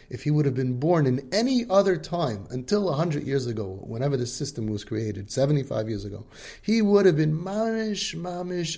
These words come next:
a, a superstar. But now we created a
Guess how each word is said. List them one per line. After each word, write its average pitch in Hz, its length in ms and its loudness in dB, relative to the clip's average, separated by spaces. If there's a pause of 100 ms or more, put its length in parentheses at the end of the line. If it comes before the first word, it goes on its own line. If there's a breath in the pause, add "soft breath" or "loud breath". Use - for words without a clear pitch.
a, 127 220 -4 (180)
a 120 120 0
superstar. - 880 -4 (1300)
But 135 120 -2
now 196 240 6
we 170 160 2
created 170 560 0
a 117 120 -2